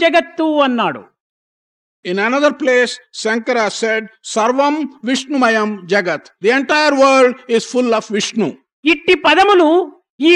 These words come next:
Speaker 1: విద్యార్థుల ఆధారం చేసుకొని, ఏమిటివంతా ఒట్టి గ్యాస్ పదములు,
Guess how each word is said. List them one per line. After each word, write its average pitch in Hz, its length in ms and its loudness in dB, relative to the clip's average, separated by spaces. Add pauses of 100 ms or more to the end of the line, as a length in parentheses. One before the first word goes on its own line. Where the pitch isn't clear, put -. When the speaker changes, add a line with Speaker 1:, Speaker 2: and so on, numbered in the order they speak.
(120)
Speaker 1:
విద్యార్థుల 370 560 2 (160)
ఆధారం 359 340 4 (100)
చేసుకొని, 302 440 2 (640)
ఏమిటివంతా 330 520 2 (120)
ఒట్టి 311 340 -2
గ్యాస్ 285 300 0
పదములు, 302 340 0